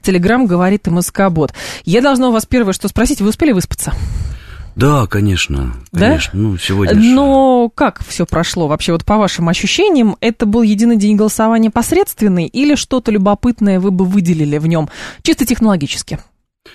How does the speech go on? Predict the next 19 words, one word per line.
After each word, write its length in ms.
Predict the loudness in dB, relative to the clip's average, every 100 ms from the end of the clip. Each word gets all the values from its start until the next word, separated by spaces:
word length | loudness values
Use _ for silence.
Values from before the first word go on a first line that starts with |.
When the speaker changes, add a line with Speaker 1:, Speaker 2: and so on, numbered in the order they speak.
| -20 _ _
Speaker 2:
Я 240 | -2 2 2
бы 100 | 2
отнес 340 | 0 -2 -2
это 240 | -4 -4 -6
к 100 | -6
спокойным, 800 | -6 -6 0 2 2 2 -2 -6 -16
э, 360 | -14 -6 -4 -4
к 60 | -6
спокойным 480 | -6 -4 0 0 0
процедурам, 720 | -2 -4 0 0 2 0 -2
в 60 | -2
Speaker 1:
Мгм. 120 | 0
Speaker 2:
которых 360 | 2 2 0 -2
ничего 480 | -4 -2 -2 -2 -4
такого 460 | -6 -4 -2 -2
особенно 400 | -2 -4 -2 0
неожиданного 440 | 2 0 0 0 0
не 180 | 0 -2
произошло. 600 | -2 -4 -4 -6 -8